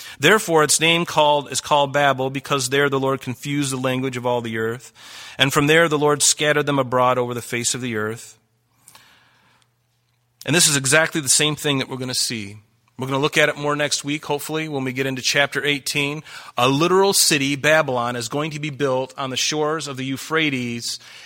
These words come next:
And Sad-, Saddam Hussein began building it in the nineties. And then he had to forego that because we invaded their country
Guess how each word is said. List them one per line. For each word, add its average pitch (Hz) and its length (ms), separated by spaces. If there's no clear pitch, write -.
And 123 360
Sad-, - 240
Saddam 156 440
Hussein 165 500
began 156 380
building 165 340
it 170 180
in 147 120
the 139 60
nineties. 160 680
And 127 100
then 143 80
he 139 60
had 147 220
to 135 40
forego 151 520
that 120 360
because 117 840
we 117 100
invaded 123 400
their 113 80
country 104 640